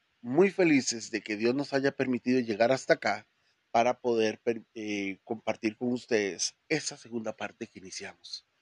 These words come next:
Pero esto lo vamos a dejar hasta aquí en este momento, para que corras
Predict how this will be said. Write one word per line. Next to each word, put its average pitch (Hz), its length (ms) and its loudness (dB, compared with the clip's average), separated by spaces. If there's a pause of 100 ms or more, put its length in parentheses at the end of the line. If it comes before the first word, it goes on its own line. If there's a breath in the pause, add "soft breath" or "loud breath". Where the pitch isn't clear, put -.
(240)
Pero 156 400 6
esto 190 280 2
lo 170 100 8
vamos 165 200 2
a 170 60 4
dejar 143 200 6
hasta 165 280 2
aquí 214 340 6
en 123 180 4
este 120 220 -2
momento, 110 440 -12 (680)
para 110 260 4
que 104 560 4 (160)
corras 170 580 4